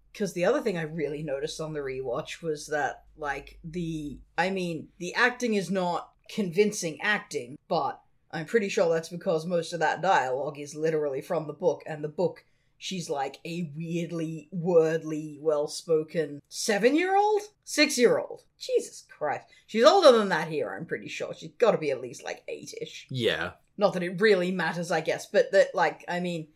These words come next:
Speaker 1: she's obviously deliberately written unlike a real child,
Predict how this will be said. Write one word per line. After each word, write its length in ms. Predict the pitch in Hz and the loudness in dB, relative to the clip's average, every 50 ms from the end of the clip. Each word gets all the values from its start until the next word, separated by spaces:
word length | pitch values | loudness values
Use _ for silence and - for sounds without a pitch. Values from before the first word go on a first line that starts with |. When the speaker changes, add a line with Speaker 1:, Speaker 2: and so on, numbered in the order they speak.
| _ _ _ _ _ _ _ | _ _ _ _ _ _ _
Speaker 1:
she's 520 | - - - 214 208 202 196 175 - - - _ _ _ - | -12 -8 -6 -4 -4 -4 -4 -6 -8 -12 -16 _ _ _ 10
obviously 600 | 233 240 240 208 240 240 233 220 - 247 233 214 | 10 10 10 10 6 0 -2 0 0 0 0 0
deliberately 800 | - 220 220 214 202 196 190 180 175 170 180 - - 202 202 175 139 143 | 4 4 4 4 6 4 2 2 0 -2 -4 -4 -4 -4 -6 -6 -6 -6
written 460 | 180 180 - - 160 156 143 139 147 _ _ 170 | -6 -8 -6 -8 -10 -10 -10 -10 -14 _ _ -4
unlike 540 | 185 170 160 175 170 147 143 151 160 - 156 | -2 -2 -2 -2 -2 -2 -2 -2 -4 -6 -8
a 120 | 156 160 | -8 -8
real 300 | 160 160 156 - - - - | -8 -8 -8 -8 -8 -10 -10
child, 580 | - - 113 69 73 90 - - - - - | -10 -10 -10 -8 -8 -8 -8 -8 -10 -14 -16